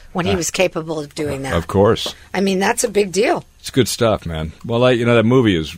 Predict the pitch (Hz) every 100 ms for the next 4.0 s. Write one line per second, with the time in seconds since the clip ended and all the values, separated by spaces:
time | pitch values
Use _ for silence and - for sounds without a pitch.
0 | - - 90 80 - _ - 247 269 156
1 | 254 285 285 - 302 285 208 262 240 220
2 | 214 233 220 196 196 214 220 240 202 -
3 | 208 196 180 175 165 156 - 147 131 -